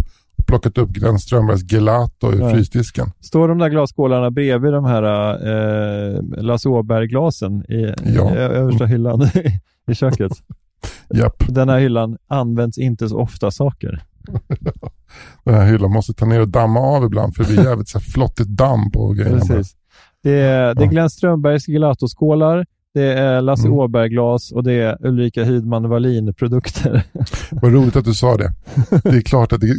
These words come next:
Speaker 1: vem annars?
Speaker 2: Tänk om
Speaker 1: Udda
Speaker 2: Ulrika
Speaker 1: vin, ud-, udda vinglas slash ölglas av Ulrika Hydman Wallin.
Speaker 2: Ja. Gamla,
Speaker 1: Eller ska man säga
Speaker 2: gamla,
Speaker 1: Wallén?
Speaker 2: gamla, gamla studentpresenter.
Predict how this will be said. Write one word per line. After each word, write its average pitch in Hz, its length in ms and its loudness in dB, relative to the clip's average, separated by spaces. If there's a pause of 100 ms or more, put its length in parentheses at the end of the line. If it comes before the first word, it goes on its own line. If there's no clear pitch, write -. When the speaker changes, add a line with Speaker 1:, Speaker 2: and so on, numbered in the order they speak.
Speaker 1:
vem 120 220 4
annars? 120 600 0 (2500)
Speaker 2:
Tänk 139 180 0
om 135 140 2
Speaker 1:
Udda 170 80 8
Speaker 2:
Ulrika 135 200 4
Speaker 1:
vin, 151 300 2
ud-, 175 340 2
udda 156 340 2
vinglas 127 680 0
slash 131 200 0 (100)
ölglas 117 460 0
av 123 160 0
Ulrika 113 280 0
Hydman 107 440 2
Wallin. 104 460 0
Speaker 2:
Ja. 113 220 -2 (520)
Gamla, 131 360 4
Speaker 1:
Eller 117 100 2
ska 127 160 -2
man 120 80 2
säga 123 160 2
Speaker 2:
gamla, 147 120 4
Speaker 1:
Wallén? 123 760 2
Speaker 2:
gamla, 117 1400 0 (560)
gamla 123 280 0
studentpresenter. 117 1400 -4